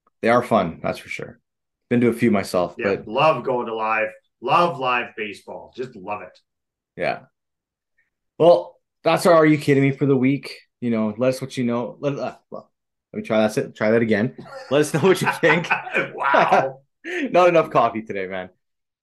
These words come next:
Speaker 1: Let us know what you think. Uh, Trevor's at the BleacherCon one. I'm at the BleacherCon two on Twitter.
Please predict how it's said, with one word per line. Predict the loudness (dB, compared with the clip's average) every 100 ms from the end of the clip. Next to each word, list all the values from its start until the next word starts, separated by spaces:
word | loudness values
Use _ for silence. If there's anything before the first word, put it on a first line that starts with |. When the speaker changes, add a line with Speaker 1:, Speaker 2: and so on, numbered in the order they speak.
| 0
Speaker 1:
Let | 2
us | 4
know | 2
what |
you | 2 2
think. | 2 0 -4 _ _ -10
Uh, | -6 -4
Trevor's | -2 0 0 -2
at | -6 _
the | -12
BleacherCon | -10 -8 -4 -2 0
one. | -2 -2
I'm | -4 -8
at | -10
the |
BleacherCon | -14 -14 -10 -6 -4 -4
two | -4 -2
on | -4 -8
Twitter. | -4 2 6 6 4